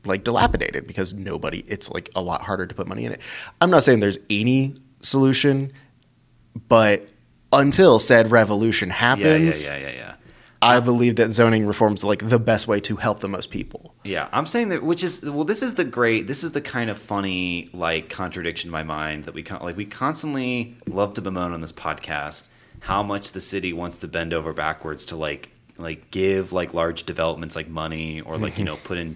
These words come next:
Speaker 2: tifs, things or whatever. But at the same t-, you know, and it's like, there's a line I wanna ride where on one hand, you know, an easy way for the city to make some things better is to,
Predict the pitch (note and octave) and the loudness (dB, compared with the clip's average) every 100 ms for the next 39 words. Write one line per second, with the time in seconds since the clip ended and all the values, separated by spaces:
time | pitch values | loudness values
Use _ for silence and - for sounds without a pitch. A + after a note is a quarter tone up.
0 | - E2+ - E2 D#2 D#2 D2+ D2 D2+ D2 | -10 -12 -10 -12 -10 -8 -8 -8 -10 -12
1 | - - - _ A2+ A#2+ A2+ A2 A2+ G#2 | -18 -20 -20 _ 2 2 2 -4 -2 -4
2 | F#2+ - G2+ F2+ F2 - F#2+ - G2 F#2 | -6 -8 -6 -4 -4 -6 -8 -6 -4 -4
3 | F#2 - _ _ _ _ _ - G2 G2+ | -6 -16 _ _ _ _ _ -16 -6 -4
4 | G2+ G2 F#2+ A2 C3 B2+ A2 G2+ F2 E2+ | -4 -6 -4 -2 0 0 -2 -4 -4 -2
5 | E2 F2 E2+ F#2 B2+ B2+ G#2+ G2 F#2 F2 | -4 -6 -10 -8 -8 -6 -6 -6 -8 -12
6 | E2+ F2 E2 D#2+ D#2 - _ _ _ _ | -12 -10 -8 -8 -10 -14 _ _ _ _
7 | _ _ _ - _ _ F2+ F2 E2+ G#2 | _ _ _ -20 _ _ -8 -8 -6 -8
8 | G2+ F#2+ F#2+ - - - F2 F2 E2+ E2+ | -6 -4 -4 -6 -10 -8 -6 -6 -6 -8
9 | E2 - F2 E2+ E2+ D#2+ E2+ D#2+ D#2 D#2+ | -8 -8 -10 -10 -12 -6 -6 -4 -6 -10
10 | - | -12